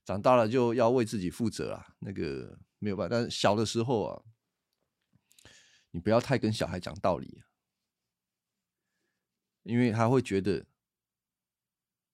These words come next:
道理才是他的父母，道理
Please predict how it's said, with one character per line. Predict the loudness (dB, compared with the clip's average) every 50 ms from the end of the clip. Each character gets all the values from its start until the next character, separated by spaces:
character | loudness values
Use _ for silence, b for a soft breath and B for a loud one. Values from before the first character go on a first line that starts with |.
| _ _ _ _ _ _ _ _ _ _ _ _ _ _ _ 2
道 | 4 6 6 4 2
理 | 0 -4 -8 -12 -16
才 | -18 -6 -4 -2 -2
是 | -2 -2 -4
他 | -4 -2 -4 -4
的 | -4 -6
父 | -8 -8 -6 -4 -2 -2
母， | -4 -4 -8 -14 -18 -20 _ _ _ _ _ _ _ _ _ _ _ _ _ _ _ _ _ _ _ _ _ _ _ _ _ _ _
道 | 6 8 8 8 8 4
理 | 0 -2 -6 -10 -14